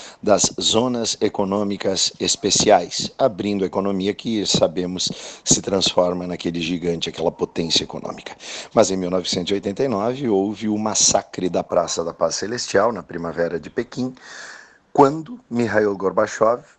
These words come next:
visitou a China, e restabelecendo as relações diplomáticas entre as superpotências, e o Partido Comunista Chinês acabou por se impor de maneira brutal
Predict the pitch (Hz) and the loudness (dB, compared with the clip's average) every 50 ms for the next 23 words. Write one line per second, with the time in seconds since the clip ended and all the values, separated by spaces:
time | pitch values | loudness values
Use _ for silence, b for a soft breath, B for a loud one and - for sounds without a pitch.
0 | _ - 98 92 110 113 104 92 101 101 - - 98 95 92 104 110 - - - | _ -20 -8 -4 -2 0 0 0 -2 -6 -2 0 0 2 2 2 0 -2 -4 -6
1 | - 120 127 143 147 127 101 90 87 87 87 87 80 - - 95 95 98 - - | -4 -4 -2 -2 -2 -2 -4 -4 -4 -4 -4 -6 -6 -2 0 0 0 0 -2 0
2 | - 92 90 82 92 87 90 90 - - - 101 95 90 87 87 85 - - 90 | 0 0 0 0 -2 -4 -2 -2 -2 -2 -2 -2 -2 -2 -4 -6 -6 -4 -2 -2
3 | 87 87 87 - - 90 90 82 - - 92 90 90 87 87 87 - - 87 87 | -2 -2 -4 -4 -6 -8 -8 -10 -8 -6 -4 -4 -4 -4 -6 -8 -8 -10 -12 -10
4 | 87 82 92 92 - - 85 - 101 95 - 131 127 - 113 110 110 - - 120 | -10 -10 -8 -8 -8 -8 -6 -6 -6 -4 -2 -4 -4 -4 -4 -6 -4 -6 -6 -6
5 | 117 - B B B B B B B B B B 107 113 104 - 107 98 92 - | -6 -8 B B B B B B B B B B -2 -2 2 4 2 2 2 -2
6 | - 107 95 95 87 - 98 98 95 90 87 90 - - 104 92 - - 113 101 | -8 -8 -6 -6 -6 -4 -4 -4 -4 -4 -4 -6 -6 -6 -6 -6 -4 -4 -2 -2
7 | 92 92 90 98 98 - - 92 85 - - 85 - - 95 87 - - 98 92 | -2 -2 -2 -4 -2 0 0 0 0 -2 -4 -4 -6 -8 -6 -4 -4 -2 -2 -4
8 | 85 - - 101 95 87 85 80 85 87 87 85 85 85 87 82 82 98 113 - | -4 -2 0 0 0 0 -2 -6 -6 -4 -4 -2 -2 -2 -2 -2 -2 -4 -6 2
9 | - 90 90 92 92 | 4 4 4 4 0